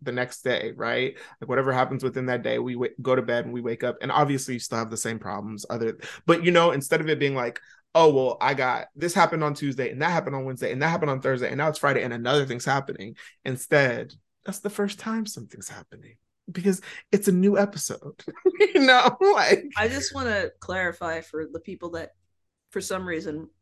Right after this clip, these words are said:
Speaker 2: listen to this episode, that Anthony turned an episode of a child <laughs> mourning the loss of everything that they've ever built in their life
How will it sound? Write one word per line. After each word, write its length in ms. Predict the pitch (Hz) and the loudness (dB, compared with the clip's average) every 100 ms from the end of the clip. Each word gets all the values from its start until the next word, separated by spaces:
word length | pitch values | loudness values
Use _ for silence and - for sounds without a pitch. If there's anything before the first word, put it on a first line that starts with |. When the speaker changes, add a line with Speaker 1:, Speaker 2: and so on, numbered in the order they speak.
| _ | _
Speaker 2:
listen 260 | - 165 180 | -12 -10 -12
to 120 | - | -14
this 260 | - - - | -12 -10 -12
episode, 540 | - - - - 113 - _ _ _ _ _ _ _ - - | -16 -18 -18 -16 -16 -18 _ _ _ _ _ _ _ -18 -6
that 140 | 196 202 165 | -4 -4 -2
Anthony 720 | 233 254 339 311 302 311 320 - _ _ _ _ _ _ _ _ _ _ _ - | -2 -2 -2 -4 -4 -4 -8 -16 _ _ _ _ _ _ _ _ _ _ _ -18
turned 540 | - 262 247 190 160 | -6 2 4 2 -2
an 120 | 175 170 | -4 -4
episode 720 | 202 233 - 226 208 202 196 - _ | -4 -4 0 2 2 -2 -4 -12 _
of 360 | 196 185 180 180 _ _ | -4 -4 -4 -8 _ _
a 260 | 180 185 - | -4 -4 -4
child 640 | - - 202 190 156 - _ - - _ | -6 0 2 2 0 -8 _ -16 -16 _
<laughs> 300 | - _ - | -20 _ -4
mourning 500 | 202 247 277 277 240 | 2 4 4 2 -2
the 100 | 190 | -2
loss 480 | 180 185 180 170 170 | 0 2 0 -2 -10
of 120 | 156 | -8
everything 420 | 175 185 196 185 | -8 -8 -10 -10
that 160 | 175 165 | -10 -6
they've 180 | 160 - | -6 -6
ever 280 | 160 156 147 | -8 -6 -6
built 280 | 147 139 - | -8 -8 -10
in 60 | 131 | -14
their 160 | 135 | -12
life 480 | 127 131 - - - | -10 -12 -12 -16 -20